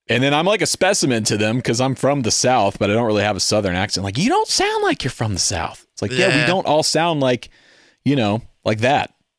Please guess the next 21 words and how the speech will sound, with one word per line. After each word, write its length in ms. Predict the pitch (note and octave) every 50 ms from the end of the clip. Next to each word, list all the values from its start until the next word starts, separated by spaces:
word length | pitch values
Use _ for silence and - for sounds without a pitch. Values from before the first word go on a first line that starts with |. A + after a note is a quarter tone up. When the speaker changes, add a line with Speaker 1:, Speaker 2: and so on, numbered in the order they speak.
| _ _ _ -
Speaker 1:
So, 280 | - G2+ G2 F#2 F2 - - _ -
I'm 60 | F#2
sorry. 440 | - B2+ B2 A#2+ F#2 D#2 D2+ - _ _ _ _ _ _ _ _ _ _
Speaker 2:
Yep. 220 | A#2+ A#2 A2+ - _ _ _ _ _ _ - - - - - - _ _ -
Yep. 120 | F3+ G3
Speaker 1:
What 60 | A#2+
were 40 | D3
we, 100 | E3 D#3+ - _ _
what 80 | - C3
were 40 | D3+
we 60 | E3
talking 220 | - - G3+ G3+ G3
about? 180 | - - - - C#3 B2+ A2 - - - _ _ _ _ _ - -
Speaker 2:
So 300 | D3 - - G#3+ G3+ G#3 G3
I 100 | F#3 E3
think 180 | - G#3+ F3+
I 100 | C#3+ D#3
was 120 | F3+ F#3 E3
on 120 | F3 D#3+
number 240 | D#3+ D#3+ D#3+ D#3 D3+
four 480 | - - D3+ D3+ E3 F3 G3 G#3 G3+